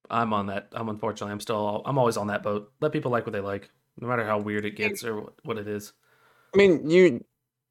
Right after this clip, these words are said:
Speaker 2: you shouldn't, like, defend the things that you like at the expense of other people. And I, I think discussions like this, where you're talking about shit that you like in different lenses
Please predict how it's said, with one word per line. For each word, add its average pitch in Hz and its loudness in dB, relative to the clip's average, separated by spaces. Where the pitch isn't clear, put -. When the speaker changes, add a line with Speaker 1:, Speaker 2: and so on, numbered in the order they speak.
Speaker 2:
you 170 4
shouldn't, 190 6
like, 127 6
defend 113 4
the 110 4
things 104 -4
that 101 -4
you 95 -2
like 90 0
at 85 -10
the 90 -2
expense 87 -6
of 85 -6
other 80 -2
people. 87 -2
And 95 2
I, 107 8
I 113 8
think 131 2
discussions 113 4
like 104 6
this, 104 0
where 101 4
you're 95 0
talking 117 4
about 92 4
shit - -6
that 82 -6
you 90 -2
like 87 2
in 90 -6
different 92 0
lenses 98 0